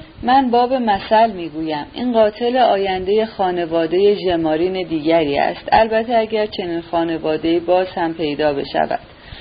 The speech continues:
دارد خودش را برای ایفای این نقش آماده می‌کند.» همه خندیدند. پرنس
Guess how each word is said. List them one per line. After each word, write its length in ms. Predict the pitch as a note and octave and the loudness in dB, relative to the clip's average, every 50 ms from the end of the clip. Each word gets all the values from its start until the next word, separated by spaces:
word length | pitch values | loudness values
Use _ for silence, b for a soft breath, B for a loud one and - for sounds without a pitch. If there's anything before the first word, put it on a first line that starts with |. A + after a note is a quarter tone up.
| B B B | B B B
دارد 300 | G#3 A3+ A#3 B3 B3+ C4+ C4+ | 4 4 6 6 4 2 0
خودش 400 | - C4+ B3+ C4 C4 C4 C4 - | -4 -4 -2 -2 -2 -2 -2 -2
را 80 | C4 B3 | -4 -2
برای 360 | A3 G#3 G3 F#3+ F#3+ G3+ G#3+ | 0 2 0 2 2 0 -2
ایفای 520 | A3 - G#3+ G3 - - F#3+ F#3 F#3 F#3+ F#3 | -2 -4 -6 -8 -6 -4 -2 -2 0 0 -2
این 260 | - G3+ G3 F#3+ F#3+ | -2 -4 -6 -4 -2
نقش 340 | F#3 F#3 F#3 F#3+ - - - | 0 0 -2 -2 -4 -8 -4
آماده 560 | - - E3+ D#3+ D#3 D3+ D3 D3 D3 F3 F3+ | -2 0 0 0 0 -2 -4 -2 -2 -2 -2
می‌کند.» 560 | E3 C#3+ C#3 - D#3 C#3+ C#3+ C#3+ C3+ - - - - - - - - - - - - - - - - - - - - - - - - - | -2 -4 -6 -4 -4 -4 -2 -2 -4 -4 -6 -10 -20 -20 -20 -20 -20 -20 -20 -20 -20 -20 -20 -20 -20 -20 -20 -20 -20 -20 -20 -14 -4 0
همه 320 | A3 A3+ A3+ A3+ A#3+ - | 2 4 4 4 4 2
خندیدند. 760 | - - A3 F#3+ F3 E3 D#3+ D#3+ D#3+ C#3+ D3+ C#3+ C#3+ - - - - - - | 2 2 2 2 2 0 0 -2 -2 -2 -2 -2 -2 -4 -8 -14 -18 -8 -2
پرنس 320 | - G3 F#3+ F#3+ F#3+ | 0 2 2 2 0